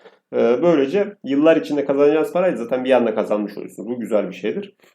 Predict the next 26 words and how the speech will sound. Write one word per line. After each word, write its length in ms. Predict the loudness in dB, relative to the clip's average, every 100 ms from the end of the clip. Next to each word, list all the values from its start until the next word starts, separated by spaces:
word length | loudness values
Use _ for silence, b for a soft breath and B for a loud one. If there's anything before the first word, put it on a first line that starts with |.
| -2
Bir 100 | 2
miktar 340 | 2 4 4
da 40 | 4
orada 220 | 0 2
bırakarak 560 | 2 2 2 0 -4 _ -8
hem 140 | -6
şirkete 580 | -6 -8 -6 -4 -4 -6 _ _
güvendiğiniz 520 | 2 2 4 0 -2 -6
için 300 | -12 -12 -8
ona 220 | -6 2
devam 280 | 4 4 4
edersiniz. 560 | 2 -2 -6 -10 -10 -8
Hem 160 | -4 -2
de, 140 | -4 -8 b _ -6
e, 200 | -2 4
beş 240 | 4 4 -2
yıllık 260 | -4 -2
temettünüzü 540 | 0 0 -2 -6 -6 -6
peşin 300 | -8 -6 -4
olarak 280 | -2 -4
şirketten 500 | -8 -12 -10 -8 -8
almış 380 | -4 -4 -4 -8 -6
olabilirsiniz 600 | -4 -4 -8 -10 -10 -6
diye 140 | -6
düşünüyorum 360 | -8 -10 -8 -6
arkadaşlar. 600 | -6 -8 -10 -6 -8